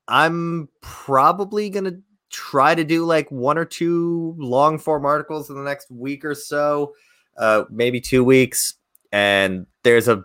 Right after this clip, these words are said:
big pr-, uh, article that I cannot wait to write that's gonna be coming up at the end of the month.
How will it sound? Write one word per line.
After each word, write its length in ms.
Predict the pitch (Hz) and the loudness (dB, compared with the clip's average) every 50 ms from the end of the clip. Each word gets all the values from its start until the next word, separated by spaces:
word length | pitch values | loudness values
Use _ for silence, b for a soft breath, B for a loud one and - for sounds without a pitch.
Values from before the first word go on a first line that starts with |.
| _ - | _ 2
big 420 | 120 120 127 131 131 117 - _ | 4 6 6 6 4 0 -6 _
pr-, 200 | - - 147 - | -8 -4 0 2
uh, 480 | 131 127 123 120 117 117 117 113 113 - - - | 4 4 4 4 4 4 4 2 0 0 0 0
article 640 | 117 120 120 120 - 135 123 123 120 120 113 _ | 2 2 2 2 2 2 2 2 2 0 -4 _
that 100 | - 110 | -2 0
I 100 | 101 98 | 0 0
cannot 640 | 95 - - - - - 117 117 117 117 110 104 - 98 | -2 -4 -10 -10 -2 0 2 2 2 2 2 0 0 0
wait 260 | 104 107 110 101 - | 0 0 0 -2 -6
to 140 | - 110 101 | -10 -10 -8
write 400 | 98 101 107 101 104 107 - - | -4 -2 0 0 0 0 -2 -4
that's 180 | 101 92 - | -6 -6 -6
gonna 160 | - - 101 | -8 -10 -8
be 80 | 98 98 | -8 -8
coming 300 | - - 101 98 101 101 | -8 -8 -6 -6 -4 -4
up 120 | 98 - | -4 -4
at 60 | - 82 | -6 -14
the 140 | 82 - | -14 -10
end 100 | - 98 | -8 -6
of 80 | 101 98 | -6 -6
the 60 | 98 | -6
month. 460 | 92 92 92 92 98 95 95 - - | -6 -4 -4 -2 -4 -4 -6 -12 -20